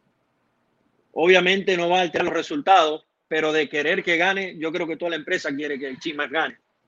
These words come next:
O sea, yo se los digo aquí clarito. Porque en cuanto a negocio le-, les conviene. Si el tipo está de número once, le ha ganado a peleadores que no son del top, y ya está generando tanto en lo mediático, imagínense que este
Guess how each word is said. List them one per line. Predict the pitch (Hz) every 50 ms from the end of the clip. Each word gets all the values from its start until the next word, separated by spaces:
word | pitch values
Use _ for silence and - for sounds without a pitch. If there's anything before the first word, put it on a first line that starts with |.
| _ _ _ _ _ _
O | _
sea, | 143 147
yo | 175 180
se | - 185 170
los | 165 156
digo | 165 175 180 175
aquí | 165 170 180 160
clarito. | 170 160 151 170 175 131 123 120 - - - _ _ _ _ _ _ _ _ _ _ _ _ _
Porque | 143 156 160 175
en | 180 165
cuanto | 196 190 175 190
a | 180
negocio | 180 180 190 214 214 - 240 226 220
le-, | 220 208 196 -
les | 180 185 180 -
conviene. | - 180 175 185 226 233 185 147 135 - -
Si | - - 208
el | 196 202
tipo | - 254 247 - - 233
está | 202 - - 226 220 220 208 - -
de | 175 175 175
número | 190 202 202 190 180 175 160
once, | 151 139 127 - - 135 123 - _ _ _ _ _ _ _ _ _ _ _ _ _ _ _ _ _ _ _ _ _ _ _ _ _ _ _ _ _ -
le | 151 160 185
ha | 202 214 214
ganado | 208 208 196 202 208 208 208 208 208 202 -
a | 175 160 -
peleadores | 180 180 175 175 185 196 196 185 185
que | 190 185
no | 180 160
son | - 196 190 196
del | 185 170 139
top, | - 165 156 127 - _ _ _ _ _ _ _ _ _ _ _ _ _ -
y | 170 175
ya | 185 208 202
está | 202 - 214 196
generando | 190 196 196 190 185 190 196 190 190 180
tanto | - 196 196 180 165 196 180
en | 170 170
lo | 160 156
mediático, | 156 156 165 170 185 175 151 - 151 135 - 160
imagínense | 160 165 165 165 160 165 190 208 214 208 202 - 190 165
que | 196
este | 185 - 190 156